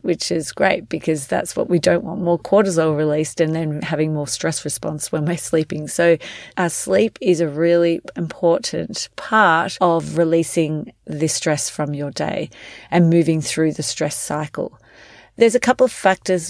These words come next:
that come with our sleep. It's the number of hours you need. So some of us might need six hours, some of us need nine hours, but all of us need, you know, a certain amount of time,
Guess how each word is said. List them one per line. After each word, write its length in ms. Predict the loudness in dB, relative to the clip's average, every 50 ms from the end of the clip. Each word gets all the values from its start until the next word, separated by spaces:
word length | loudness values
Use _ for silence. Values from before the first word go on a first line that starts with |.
| -8 -4
that 180 | -2 -2 -2 -2
come 320 | -4 -4 -4 -2 -4 -2
with 160 | -4 -4 -2
our 140 | -2 -2 -4
sleep. 500 | -4 -6 -4 -4 -2 -2 -2 -4 -6 -8 -6
It's 240 | -4 -4 -4 -4 -6
the 140 | -4 -2 -2
number 340 | 0 0 -2 -2 0 -2 -2
of 100 | -2 -2
hours 440 | -2 -2 0 0 0 0 -2 -2 -4
you 140 | -4 -6 -4
need. 640 | -4 -6 -6 -4 -2 0 2 2 2 2 0 -4 -2
So 160 | 2 2 2
some 240 | 2 4 2 4 4
of 140 | 4 4 4
us 340 | 4 4 2 0 -4 -6 -4
might 300 | -4 -2 -2 -2 -2 -2
need 520 | -2 -2 -2 -2 0 0 -2 -2 -4 -6 -10 -12 -14 -20 -20 -20 _ _ _ _ -10
six 320 | -4 -2 -2 -2 2 2
hours, 420 | 4 4 6 4 4 2 -2 -6 -12 -16 _
some 240 | -8 -2 0 0 0
of 180 | 0 -2 -4 -6
us 140 | -6 -6
need 300 | -6 -4 -4 -4 -4 -4
nine 360 | -4 -4 -4 -6 -6 -6 -6 -6
hours, 600 | -6 -8 -8 -8 -6 -6 -6 -8 -8 -10 -14 -18 -20 -20 -20 -20 -20 -20 -20 _ _
but 220 | 4 4 4 4 2
all 180 | 4 4 4 6
of 80 | 4 2
us 160 | 0 0 2
need, 260 | 2 4 4 2 2 -4 -10 _ _ _ _ _
you 100 | -2 -2
know, 160 | 0 0 0
a 80 | 0 0
certain 320 | 2 4 4 4 4 4
amount 280 | 0 -2 -2 -2 -2 -4
of 120 | -6 -8 -10
time, 680 | -10 -6 -4 -2 0 0 0 0 0 0 -2 -2 -4